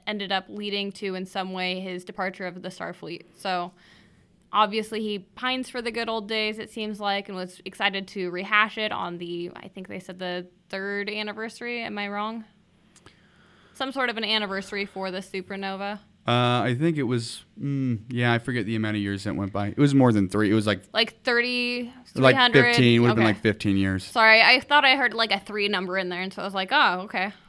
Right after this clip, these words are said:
Speaker 2: Maybe. It wouldn't have been thirty years, though,
Speaker 1: Okay.
Speaker 2: 'cause we're picking up twenty years later, so it might have been, like, thirteen years, which
Speaker 1: Thirteen.
Speaker 2: actually would have
Speaker 1: Okay.
Speaker 2: made the most sense.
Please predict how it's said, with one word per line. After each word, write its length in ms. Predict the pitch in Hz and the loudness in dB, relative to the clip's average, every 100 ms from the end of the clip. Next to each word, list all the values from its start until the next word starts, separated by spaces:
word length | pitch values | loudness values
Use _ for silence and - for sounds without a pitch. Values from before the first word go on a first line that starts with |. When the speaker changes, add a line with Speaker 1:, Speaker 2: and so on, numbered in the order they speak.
| - - | -20 6
Speaker 2:
Maybe. 400 | 220 285 208 180 | 12 12 12 12
It 40 | |
wouldn't 280 | 196 240 202 | 12 12 10
have 120 | 190 | 6
been 180 | 156 156 | 6 6
thirty 260 | 151 160 135 | 6 6 8
years, 320 | 120 113 107 | 6 4 4
though, 140 | 107 | 2
Speaker 1:
Okay. 100 | 104 110 | 2 2
Speaker 2:
'cause 140 | 110 | 0
we're 80 | 120 | 0
picking 300 | 123 123 120 | -2 0 0
up 200 | 110 - | 0 -4
twenty 260 | 135 143 131 | 0 2 2
years 280 | 123 113 | 2 0
later, 300 | 120 113 110 | 2 2 2
so 220 | 110 120 113 | 0 0 2
it 40 | |
might 160 | 110 113 | 2 0
have 60 | |
been, 100 | 107 | 0
like, 180 | 104 92 | -2 -4
thirteen 500 | - 104 - - 110 | -6 -6 -6 -2 0
years, 300 | 107 104 104 | 2 0 0
which 120 | 135 | 0
Speaker 1:
Thirteen. 80 | 180 185 | 4 4
Speaker 2:
actually 200 | 180 160 | 6 4
would 80 | 135 | 6
have 60 | |
Speaker 1:
Okay. 80 | 123 | 2
Speaker 2:
made 80 | 117 | 2
the 60 | 107 | 0
most 240 | 101 98 | -2 -4
sense. 300 | 78 64 | -8 -8